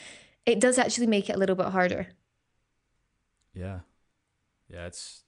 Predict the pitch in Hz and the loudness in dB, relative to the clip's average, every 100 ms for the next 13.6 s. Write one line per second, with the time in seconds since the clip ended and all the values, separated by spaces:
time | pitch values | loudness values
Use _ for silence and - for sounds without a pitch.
0 | _ 98 104 110 101 110 90 85 - 87 | _ -12 -12 -10 -8 -8 -8 -12 -12 -16
1 | 82 85 85 85 262 233 - - 240 392 | -14 -12 -12 -2 -2 -2 -6 -14 -12 -4
2 | 349 220 262 220 - 113 135 127 117 101 | -4 -2 -4 -4 -6 -2 0 0 0 0
3 | 101 90 - 110 113 90 87 _ _ _ | 0 0 0 2 4 2 -2 _ _ _
4 | _ _ _ _ _ - - - 349 339 | _ _ _ _ _ -20 -10 0 2 4
5 | 214 202 214 87 82 95 87 87 90 - | 4 2 -2 -10 -10 -8 -8 -10 -14 -18
6 | - 104 90 82 90 80 92 - - 85 | -6 -4 -2 -4 -4 -4 -8 -8 -8 -10
7 | - 98 92 82 _ _ - - - - | -8 -8 -6 -8 _ _ -20 -20 -20 -10
8 | 320 311 339 320 302 320 320 277 220 240 | -2 0 2 2 2 4 6 4 4 2
9 | - - - 233 233 220 214 - - 247 | 0 0 2 4 4 4 2 -2 2 4
10 | 247 247 233 220 190 190 262 233 214 220 | 6 6 6 6 4 4 4 4 4 4
11 | 208 185 170 - 190 190 185 185 180 180 | 4 4 2 0 2 2 4 4 4 4
12 | 175 180 226 214 190 196 220 196 175 - | 4 4 4 6 6 4 4 4 2 0
13 | - 180 180 - 208 | 0 2 4 0 -4